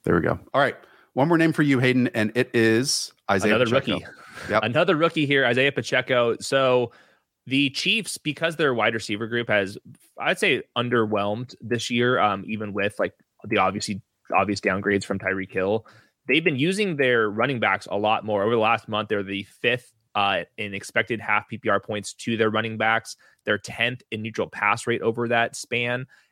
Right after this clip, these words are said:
Speaker 2: Uh, and I think that's gonna continue here. Obviously, the Texans, uh, teams facing them have the highest neutral run rate in the league. They are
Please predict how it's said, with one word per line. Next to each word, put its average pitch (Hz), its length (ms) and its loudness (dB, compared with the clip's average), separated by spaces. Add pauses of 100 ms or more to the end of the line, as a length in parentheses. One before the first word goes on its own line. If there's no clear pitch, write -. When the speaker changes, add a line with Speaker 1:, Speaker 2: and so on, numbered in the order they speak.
(160)
Speaker 2:
Uh, 104 400 4
and 117 120 0
I 113 80 2
think 190 280 -4
that's 208 160 0
gonna 147 220 -2
continue 135 500 -6
here. 117 460 0
Obviously, 117 540 -2
the 110 80 -2
Texans, 107 720 -4 (360)
uh, 95 380 4 (260)
teams 123 400 -8
facing 120 380 -2
them 104 360 2 (600)
have 104 280 -4
the 95 80 0
highest 131 460 -2 (160)
neutral 117 320 0
run 110 200 0
rate 110 180 2
in 104 80 -8
the 95 80 -4
league. 143 420 -2 (320)
They 104 240 2
are 90 440 -2